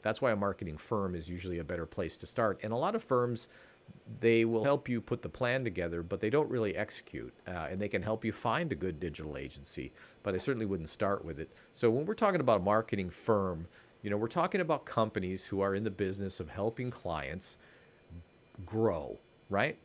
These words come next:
That could be through customer acquisition. It could be through, uh, c-, ac-, uh, acquiring different companies.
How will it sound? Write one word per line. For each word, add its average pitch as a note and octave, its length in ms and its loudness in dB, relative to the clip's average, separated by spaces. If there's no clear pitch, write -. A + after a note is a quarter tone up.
That A2 180 -2
could G#2+ 160 0
be G#2+ 100 2
through F#2 180 -8
customer F2 480 -4
acquisition. F#2+ 680 -4
It - 140 -10
could E2 200 -6
be F2 120 -4
through, D#2+ 420 -4
uh, C2+ 120 -4
c-, - 140 -14
ac-, F2 180 -4
uh, D#2 120 -6
acquiring F#2 420 -2
different D#2 260 -8
companies. C3 600 -2